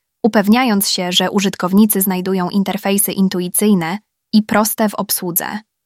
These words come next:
Kluczowe elementy tego podejścia obejmują jasną nawigację o logicznej strukturze,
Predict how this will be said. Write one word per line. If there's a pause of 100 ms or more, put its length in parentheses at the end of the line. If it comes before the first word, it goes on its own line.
(880)
Kluczowe
elementy
tego
podejścia
obejmują
jasną
nawigację (260)
o
logicznej
strukturze,